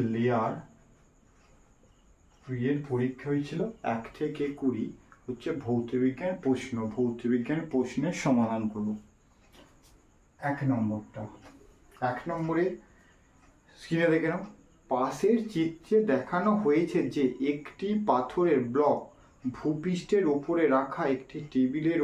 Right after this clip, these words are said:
ওপরে স্থিরভাবে রয়েছে। এ এবং বি দুটি বল ব্লকটির ওপরে ক্রিয়াশীল এবং সি বলটি পৃথিবীর দ্বারা প্রযুক্ত হচ্ছে।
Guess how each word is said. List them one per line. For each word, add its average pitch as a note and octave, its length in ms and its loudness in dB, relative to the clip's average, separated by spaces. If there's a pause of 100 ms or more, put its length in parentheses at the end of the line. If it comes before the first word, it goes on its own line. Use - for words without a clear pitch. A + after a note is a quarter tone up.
ওপরে D3 240 -2 (120)
স্থিরভাবে D#3+ 720 0
রয়েছে। B2 340 2 (840)
এ D#3+ 160 6 (320)
এবং D#3+ 160 4 (240)
বি D#3+ 160 -2 (280)
দুটি E3 340 0 (580)
বল D3 200 6 (200)
ব্লকটির C#3 640 2 (220)
ওপরে C#3+ 300 2 (180)
ক্রিয়াশীল D3 580 2 (200)
এবং C3 180 4 (260)
সি F#3+ 200 0 (280)
বলটি C#3+ 380 2 (140)
পৃথিবীর D#3 500 0 (520)
দ্বারা B2 300 4 (540)
প্রযুক্ত D3+ 420 0 (180)
হচ্ছে। A#2+ 340 -4